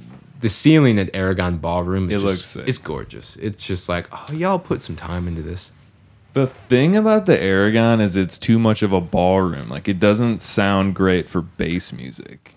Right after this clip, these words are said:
Speaker 1: Yeah, I, I've
Speaker 2: It, it was a great concert, but I'm just saying, like, I've gone there so many times. Like,
Speaker 1: I've gone, I've went at, at times, I'm like, "This is, y-,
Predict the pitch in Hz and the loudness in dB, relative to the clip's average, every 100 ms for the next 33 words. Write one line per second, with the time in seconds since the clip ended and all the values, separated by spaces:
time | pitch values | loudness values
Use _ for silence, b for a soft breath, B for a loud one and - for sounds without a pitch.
0 | 101 101 107 101 95 92 85 71 110 131 | -10 -2 4 4 4 2 0 2 2 2
1 | - 131 139 120 107 _ _ _ _ _ | 2 4 4 0 -10 _ _ _ _ _
2 | _ _ _ _ _ _ 123 - 127 117 | _ _ _ _ _ _ -4 0 0 0
3 | 107 101 85 104 87 - - - - 85 | -2 -4 -2 -2 -2 -6 -12 -14 -14 -8
4 | 98 92 - 92 - - - _ _ _ | -6 -6 -4 -4 -4 -8 -12 _ _ _
5 | - - 107 92 107 87 87 85 - - | -18 0 0 2 -2 -2 -4 -6 -8 -8
6 | 87 76 69 - - - - _ _ _ | -10 -10 -18 -20 -20 -20 -20 _ _ _
7 | - - _ _ _ _ _ 131 127 131 | -20 -20 _ _ _ _ _ 0 4 4
8 | 139 151 147 - 110 110 110 120 127 107 | 6 6 4 0 0 0 2 4 4 0
9 | - - 95 - 107 104 98 92 92 87 | -4 -8 -8 -4 -2 -2 0 -2 -4 -4
10 | 92 170 165 107 - 110 113 | -4 -2 -2 -4 -6 -8 -8